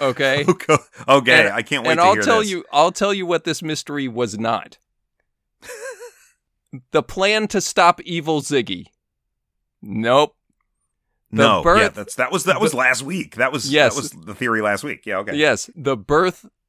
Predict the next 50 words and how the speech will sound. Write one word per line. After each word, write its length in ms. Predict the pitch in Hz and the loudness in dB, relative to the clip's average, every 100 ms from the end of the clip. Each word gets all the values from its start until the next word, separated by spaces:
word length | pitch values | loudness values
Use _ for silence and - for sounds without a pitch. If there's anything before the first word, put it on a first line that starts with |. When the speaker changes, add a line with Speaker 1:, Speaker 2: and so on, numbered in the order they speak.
| - | 0
Speaker 1:
of 400 | 147 139 131 117 - | 2 2 0 -6 -10
the 160 | 117 | -8
Evil 320 | 147 147 147 139 | -6 -4 -4 -4
Leaper 300 | 139 139 127 | -4 -2 -4
program. 640 | 143 135 110 98 98 - _ _ _ _ _ _ _ _ _ _ _ - | 0 -2 0 -4 -6 -16 _ _ _ _ _ _ _ _ _ _ _ -10
Okay, 240 | 135 139 | -6 -6
maybe 440 | 127 147 156 160 | -6 -2 -2 0
Speaker 2:
Maybe. 180 | 160 175 | 4 6
Speaker 1:
next 120 | 175 - | 6 4
season, 380 | 170 156 185 190 _ | -4 -2 -4 -4 _
Speaker 2:
We're 80 | 165 | 2
Speaker 1:
but 0 | 160 | 2
Speaker 2:
gonna, 60 | |
we're 60 | 175 | 4
gonna 100 | 160 | 2
Speaker 1:
this, 120 | 156 | 2
Speaker 2:
stick 180 | - - | -2 -4
a 20 | 143 | 2
Speaker 1:
no. 80 | |
Speaker 2:
pin 160 | 139 170 | 4 4
in 100 | 127 | 2
that 200 | 110 92 | 0 -2
one. 200 | 73 67 _ _ | -10 -20 _ _
Speaker 1:
Yeah, 300 | _ 139 117 98 85 | _ 0 0 0 -8
I, 180 | 123 131 | -10 -10
that, 400 | - 156 165 123 | -4 -2 -2 -6
but 180 | - 139 | -4 -4
this 200 | 180 185 | -2 -2
resolution, 800 | 180 165 165 156 165 190 180 165 _ | 0 0 -2 -2 -2 -4 -6 -10 _
no. 340 | 127 113 - _ | -4 -2 -4 _
Speaker 2:
No, 100 | 117 | -4
had 180 | 127 120 | -2 0
nothing 220 | 120 110 | 0 0
Speaker 1:
That's 120 | 131 | 0
Speaker 2:
to 60 | 95 | 0
do 40 | |
with 40 | 147 | 4
Speaker 1:
not 160 | 151 151 | 6 6
Speaker 2:
it. 40 | |
Speaker 1:
what 120 | 156 | 2
Martinez 580 | 151 143 131 147 131 113 | 2 0 2 -2 -2 -2
was 160 | 131 101 | -4 -6
doing. 240 | 117 98 | -6 -6
Speaker 2:
Right. 160 | 87 87 - - | -8 -12 -12 -4
Everything 340 | 139 160 156 | -2 -2 -6
was 120 | 135 | -6
set 160 | - 135 | -4 -4
into 160 | 123 113 | -4 -8
place 320 | 120 110 - | -6 -8 -8
before 840 | 107 - - 117 110 107 107 98 | -12 -12 -10 -8 -6 -4 -4 -6